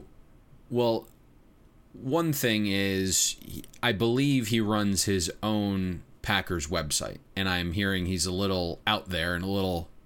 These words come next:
feisty, and so <laughs> it doesn't shock me.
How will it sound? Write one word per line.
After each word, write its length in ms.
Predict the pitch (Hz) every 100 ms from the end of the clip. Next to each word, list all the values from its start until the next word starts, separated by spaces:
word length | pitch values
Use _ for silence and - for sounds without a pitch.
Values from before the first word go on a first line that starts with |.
| -
feisty, 580 | 113 98 - - 92 90
and 140 | 87
so 420 | - 98 90 80 - -
<laughs> 240 | - - - - -
it 300 | 104 - -
doesn't 320 | 160 - 107
shock 480 | 101 - 104 104 -
me. 240 | 95 85